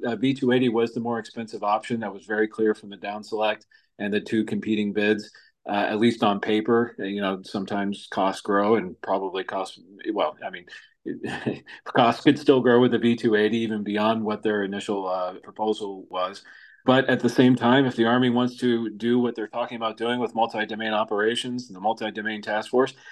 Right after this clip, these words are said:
they need something that looks kinda like that to, to effect that operational vision that they have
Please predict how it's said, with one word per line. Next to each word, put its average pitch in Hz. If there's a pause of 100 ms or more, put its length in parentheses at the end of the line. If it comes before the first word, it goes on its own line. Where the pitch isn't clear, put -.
(120)
they 120
need 147
something 151
that 131
looks 135
kinda 135
like 143
that 110
to, 98
to 120
effect 123
that 104
operational 107
vision 117
that 95
they 90
have 95